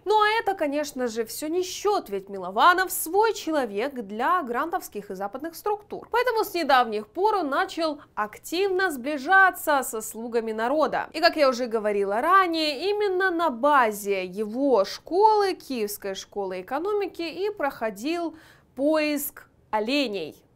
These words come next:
Ну, не только он, но он в том числе в Трусковце.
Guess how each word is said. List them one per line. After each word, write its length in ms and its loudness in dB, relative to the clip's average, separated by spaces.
Ну, 140 -6
не 160 -2
только 460 -2
он, 460 0
но 280 -6
он 220 -2
в 100 -18
том 220 -8
числе 420 -6
в 60 -16
Трусковце. 640 -8